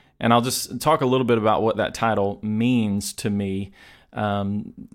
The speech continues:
first, let me say I'm aware that this means the acronym for the show title is M U T S or muts, which is not very cool sounding, but I'm gonna roll with it anyway.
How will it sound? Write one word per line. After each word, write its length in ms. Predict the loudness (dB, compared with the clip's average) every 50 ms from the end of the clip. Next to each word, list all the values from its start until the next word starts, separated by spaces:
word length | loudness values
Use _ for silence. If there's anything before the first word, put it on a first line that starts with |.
| -18 -10 -2
first, 300 | 0 2 2 2 2 0
let 100 | 0 0
me 60 | 0
say 200 | 0 2 2 2
I'm 200 | 2 2 2 2
aware 400 | 2 2 2 4 4 4 4 2
that 260 | 2 0 0 0 -4
this 320 | -8 -6 -2 -2 -2 0 0
means 260 | 0 0 0 -2 -2
the 120 | -4 -6
acronym 920 | -6 -4 -2 -2 -2 -2 0 -2 0 0 0 -2 -2 -2 -2 -2 -4 -4
for 140 | -4 -6 -4
the 80 | -4 -4
show 260 | -4 -2 -2 -2 -2
title 440 | -2 -2 -4 -4 -2 -2 -2 -2 -2
is 320 | -2 -4 -4 -4 -6 -10 -14 _ -4
M 340 | -2 0 0 2 2 0 0
U 320 | 0 -2 0 0 0 -2
T 460 | -4 -6 -6 -4 -4 -2 -4 -4 -4 -2
S 560 | 0 0 0 0 -2 -4 -4 -4 -6 -6 -8 -12 _ _ -20 -20 _ _ -6
or 500 | -4 -2 0 0 0 0 -2 -4 -8 -12 _ _ _ _ -10
muts, 840 | -6 -4 -2 0 2 2 2 0 -4 -6 -8 -4 -4 -4 -4 -4 -8 -16 _ _ -10
which 240 | -6 -6 -4 -4
is 140 | -4 -4 -2
not 340 | 0 0 0 0 0 -2 -2
very 220 | -2 -2 -2 -2
cool 280 | -4 -4 -4 -2 -2 -2
sounding, 540 | -4 -4 -4 -4 -4 -2 -2 -2 -4 -4 -6
but 400 | -4 -2 -2 -2 -2 -4 -8 _ -2
I'm 140 | 0 0 2
gonna 200 | 2 2 2 2
roll 240 | 2 2 2 2 2
with 160 | 0 -2 -2
it 220 | -4 -6 -8 _ -4
anyway. 460 | -2 -2 -2 -2 -2 -4 -6 -6 -8